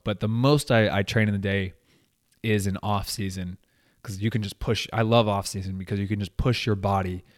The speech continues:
uh, just to the limit, because it doesn't matter how sore you are the next day, it doesn't even really matter, to be honest, if you get even a muscular, you know, like, you strain your quad a little bit, because it's like, there's no games coming up. And, I mean, that's, you don't wanna just go out and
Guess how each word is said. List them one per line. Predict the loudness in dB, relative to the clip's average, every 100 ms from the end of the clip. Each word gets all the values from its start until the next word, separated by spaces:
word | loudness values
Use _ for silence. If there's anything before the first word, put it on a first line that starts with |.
| _ _ _ -12
uh, | -12 -8
just | -6 -6 -6
to | -4
the | -2
limit, | 0 0 -2 -8 _
because | 0 2
it | 2
doesn't | 2 0 0
matter | -2 -2 -2
how | 0 -2
sore | -2 0 0
you | 0 -2
are | -2
the | -2
next | -4 -6 -6
day, | -6 -6 -8 _ _ _ _
it | 0
doesn't | 2 4
even | 4 4
really | 4 4
matter, | 4 2 2
to | 0
be | 2
honest, | 2 2 0
if | -2
you | -2
get | 0 -2
even | -2 -2
a |
muscular, | 0 0 -2 -2 -4 -2
you | -4 -2
know, | -2 -2
like, | -4
you | -6
strain | -6 -2 0 0
your | -2
quad | -4 0 2 2
a | 0
little | -2 -4
bit, | -4 -6
because | -8 -6 -6 -6
it's | -6 -8
like, | -4
there's | -4 0
no | 0
games | 0 -2 -2 -2
coming | -6 -6 -6
up. | -10 -14 _ _ -20 -20 -14 -2
And, | 0
I | 2
mean, | 2
that's, | 0 -2 -6
you | -4
don't | -2 -2
wanna | -4
just | -6 -8 -4
go | -2
out | -2 -4
and | -6